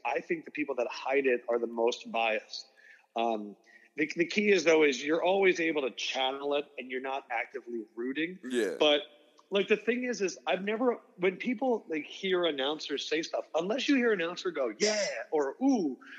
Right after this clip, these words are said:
Speaker 1: like,
Speaker 2: <laughs>
Speaker 1: how do you know they're biased? Like,
Speaker 2: No, I feel
Speaker 1: why?
Speaker 2: you.
Speaker 1: Because they're like, "Oh, I think that's a fumble." Like, it doesn't matter what they think. We're gonna,
Speaker 2: Yeah.
Speaker 1: I just, I've never understood where the biases could come out.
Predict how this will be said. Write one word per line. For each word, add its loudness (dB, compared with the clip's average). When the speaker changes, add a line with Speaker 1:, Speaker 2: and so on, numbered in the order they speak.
Speaker 1:
like, 2
Speaker 2:
<laughs> -4
Speaker 1:
how 0
do -2
you -2
know -2
they're 0
biased? -2
Like, -2
Speaker 2:
No, 2
I 2
feel 0
Speaker 1:
why? 2
Speaker 2:
you. -2
Speaker 1:
Because -4
they're 0
like, 0
"Oh, 6
I 0
think -8
that's -6
a -4
fumble." -6
Like, -6
it -2
doesn't -4
matter -4
what 0
they -6
think. -12
We're -6
gonna, 2
Speaker 2:
Yeah. -2
Speaker 1:
I 0
just, -8
I've -2
never -2
understood 0
where 2
the -2
biases -4
could -10
come -8
out. -4